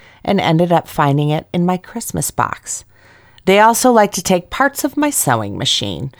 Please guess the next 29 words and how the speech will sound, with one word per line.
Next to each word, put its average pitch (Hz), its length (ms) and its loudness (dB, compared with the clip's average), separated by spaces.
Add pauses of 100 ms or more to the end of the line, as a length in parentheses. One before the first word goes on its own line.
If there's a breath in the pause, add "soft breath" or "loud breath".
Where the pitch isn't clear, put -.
(380 loud breath)
One 190 300 4
showed 190 340 4
up 175 240 4 (120)
two 254 180 0
days 226 280 4
later 185 440 4
in 175 180 0
the 160 80 2
middle 160 300 4
of 151 160 0
my 147 160 2
guest 220 420 0
room 233 300 0 (180)
bed, 131 400 2 (420 loud breath)
and 175 180 4
the 180 120 4
other 262 240 4
piece 160 400 0
that - 180 -2
went 151 180 -2
missing 143 520 0 (220)
about 147 400 2
two 135 280 -4
years 127 400 -2
ago 131 400 0
still 202 480 0
hasn't 113 400 -4
come 107 260 -4
back. - 360 -6